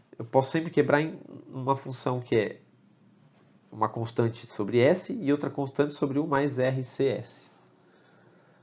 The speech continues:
Pra calcular esses valores, eu preciso usar um sistema linear, né?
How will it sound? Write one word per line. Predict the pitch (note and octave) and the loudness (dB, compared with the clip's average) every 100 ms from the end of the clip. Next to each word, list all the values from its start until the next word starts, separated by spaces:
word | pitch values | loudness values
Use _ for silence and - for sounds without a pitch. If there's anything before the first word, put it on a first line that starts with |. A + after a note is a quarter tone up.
| _ _ _ _ _ _ | _ _ _ _ _ _
Pra | D#3+ | 6
calcular | E3 E3+ - C3+ E3 D3 - A2+ | 8 8 8 4 6 2 0 -4
esses | A2 - - G2+ F#2 G2 - - - - - | -4 -8 -8 -6 -6 -8 -10 -14 -16 -18 -14
valores, | B2+ A2 A2+ C#3+ D#3 | -2 0 0 -2 -2
eu | D#3+ | -8
preciso | D#3 - - C#3+ | -12 -16 -10 -6
usar | C#3+ | -6
um | |
sistema | D3 D3 - B2 B2+ | -6 -8 -6 -6 -6
linear, | C3+ C3 G2 F#2 | -6 -4 -4 -6
né? | G2+ D3+ | -6 -8